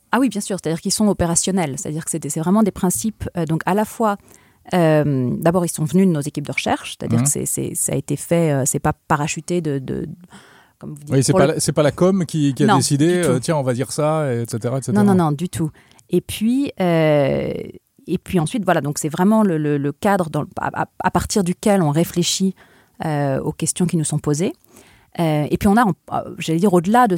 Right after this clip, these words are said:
Speaker 1: de ces principes, euh, il s'est passé beaucoup de choses depuis deux mille dix-huit, euh, énormément de chercheurs, euh, et d'équipes en éthique, en responsabilité. Euh, on n'a pas encore parlé des biais, mais on pourrait. Enfin, le,
Speaker 2: Mm.
Speaker 1: il y a, il y a énormément de questions que, que pose l'I A, euh, des risques qui sont liés à la technologie,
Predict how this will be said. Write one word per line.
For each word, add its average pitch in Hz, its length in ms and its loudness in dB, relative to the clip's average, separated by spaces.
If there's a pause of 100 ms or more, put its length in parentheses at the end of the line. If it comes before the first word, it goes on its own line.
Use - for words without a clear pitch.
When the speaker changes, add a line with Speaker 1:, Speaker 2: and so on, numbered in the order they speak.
(100)
Speaker 1:
de 156 140 -6
ces - 100 -4
principes, - 500 -4
euh, 135 420 -6
il - 60 -10
s'est - 120 -18
passé 151 180 -6
beaucoup 151 140 -4
de - 60 -12
choses 185 100 -4
depuis 165 200 -4
deux 147 100 -4
mille 147 140 -2
dix-huit, 147 440 -2 (400)
euh, 147 260 0 (460)
énormément 208 440 6
de 185 60 2
chercheurs, 202 720 -2 (160)
euh, 139 540 0
et - 160 -4
d'équipes 165 580 -6
en 175 160 0
éthique, - 480 -4
en 165 60 -2
responsabilité. 165 960 -2 (440)
Euh, 151 220 2
on 143 60 0
n'a 151 80 0
pas - 80 -2
encore 160 120 -2
parlé 160 160 0
des 156 100 4
biais, 170 260 4
mais 156 100 0
on 147 80 -4
pourrait. 180 320 -2
Enfin, 175 180 -2
le, 151 100 -2
Speaker 2:
Mm. 147 40 -6 (320)
Speaker 1:
il 156 40 0
y - 20 0
a, 143 60 -2
il - 40 -8
y 160 60 0
a - 100 -2
énormément 226 420 4
de 196 60 2
questions 196 440 -2
que, 151 280 -2
que 156 140 -8
pose 156 260 -4
l'I 156 180 0
A, 254 140 2 (480)
euh, 143 240 0
des 151 140 -2
risques 202 260 0
qui - 140 -10
sont 165 240 0
liés 180 320 0
à 165 80 2
la 147 120 0
technologie, 160 760 0